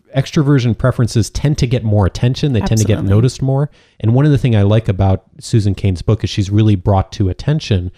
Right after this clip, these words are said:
Speaker 1: the importance and the power that introverts bring to organizations. So she's not saying one is better or worse. But, uh, here's, here's a couple of thoughts from her book. Uh, she says, "Human extroverts have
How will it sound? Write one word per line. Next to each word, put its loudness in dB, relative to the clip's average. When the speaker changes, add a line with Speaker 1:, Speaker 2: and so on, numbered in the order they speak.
Speaker 1:
the 2
importance -2
and -2
the -2
power -2
that -2
introverts -4
bring 0
to -6
organizations. -10
So -12
she's -12
not -4
saying 0
one 0
is -2
better -2
or -8
worse. -4
But, 0
uh, 0
here's, -2
here's -2
a -10
couple -4
of -2
thoughts -2
from -6
her -2
book. -4
Uh, -4
she -2
says, 0
"Human 0
extroverts -2
have -2